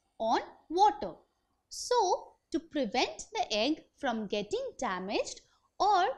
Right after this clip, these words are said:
from the birdling to get damaged, these shells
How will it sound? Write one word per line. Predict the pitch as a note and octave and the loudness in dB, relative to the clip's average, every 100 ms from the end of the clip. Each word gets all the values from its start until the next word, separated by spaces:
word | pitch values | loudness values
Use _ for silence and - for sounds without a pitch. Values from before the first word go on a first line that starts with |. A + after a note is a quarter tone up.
| - | -4
from | D4 B3+ B3+ | -2 0 0
the | |
birdling | G#3+ A3 A#3+ G4 C4+ A#3+ E4 - | -2 0 0 0 0 0 -2 -4
to | G#3+ | -4
get | G#3+ G3 F#3 | -4 -4 -4
damaged, | F3+ F3+ D4+ D5+ - - - _ - | -4 -2 -2 -4 -8 -20 -20 _ -8
these | G#3 D4 C#5+ - - | 4 4 4 -2 -12
shells | - A3+ B3+ C#5 - | -4 0 0 0 -4